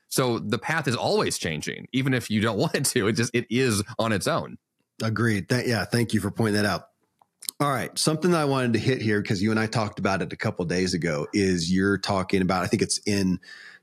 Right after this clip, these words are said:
Speaker 2: chapter two. It's, uh, like, one of the subchapters or something. Comfort is the energy,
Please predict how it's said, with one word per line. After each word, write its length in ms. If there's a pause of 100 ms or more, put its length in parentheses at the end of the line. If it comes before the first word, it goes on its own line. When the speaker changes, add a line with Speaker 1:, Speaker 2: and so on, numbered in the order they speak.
(120)
Speaker 2:
chapter 440
two. 400
It's, 340 (120)
uh, 160
like, 220
one 100
of 80
the 60
subchapters 400
or 40
something. 300 (400)
Comfort 640 (220)
is 160
the 180
energy, 600